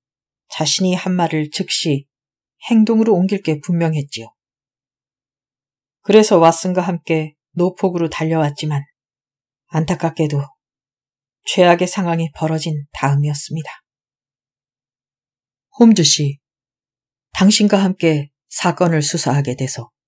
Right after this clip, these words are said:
정말 기쁩니다. 그런데 사실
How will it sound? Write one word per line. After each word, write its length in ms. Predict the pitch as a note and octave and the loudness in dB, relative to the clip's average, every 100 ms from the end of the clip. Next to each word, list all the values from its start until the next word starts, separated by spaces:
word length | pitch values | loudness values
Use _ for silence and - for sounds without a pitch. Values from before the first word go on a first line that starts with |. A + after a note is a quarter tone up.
| _ _ _ _ - | _ _ _ _ 0
정말 320 | G#3+ G3+ D3+ | 4 4 2
기쁩니다. 540 | - - C#3+ B2+ - - _ _ _ _ _ _ _ _ _ _ _ _ _ _ _ _ _ - | -4 -2 -2 -2 -8 -16 _ _ _ _ _ _ _ _ _ _ _ _ _ _ _ _ _ 2
그런데 380 | G#3 G3 F#3 E3+ | 6 8 6 2
사실 720 | - E3 - D#3+ C#3+ D3 | 0 -2 -2 0 -2 -4